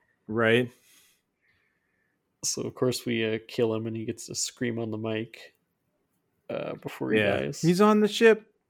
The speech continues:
Speaker 1: He's inside the ship.
Speaker 2: <laughs>
Speaker 1: Save me." Uh,
Speaker 2: But,
Speaker 1: yeah, we
Speaker 2: uh,
Speaker 1: kill him. Crash back down in Berlin. Getting
Speaker 2: Yep.
Speaker 1: shot at by a bunch of dudes and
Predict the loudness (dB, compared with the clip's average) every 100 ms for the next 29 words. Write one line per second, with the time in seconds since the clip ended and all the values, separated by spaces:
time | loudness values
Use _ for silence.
0 | _ 0 2 2 0 2 2 2 -2 -6
1 | -6 -6 -8 _ _ _ -10 -10 -12 -8
2 | -2 0 0 0 -2 -2 -6 _ _ _
3 | _ _ _ _ _ _ _ _ _ _
4 | -20 -20 _ -4 -2 0 2 2 4 2
5 | 2 0 -2 -4 -6 -10 _ _ -4 2
6 | 2 2 -2 2 2 0 -6 -4 -2 -2
7 | -4 -4 -4 -4 -2 -4 -6 -10 _ _
8 | _ _ _ _ _ _ _ _ _ -4
9 | -2 2 2 2 2 2 0 -2 -6 -6
10 | -6 -6 -8 -8 -6 -6 -10 -14 -14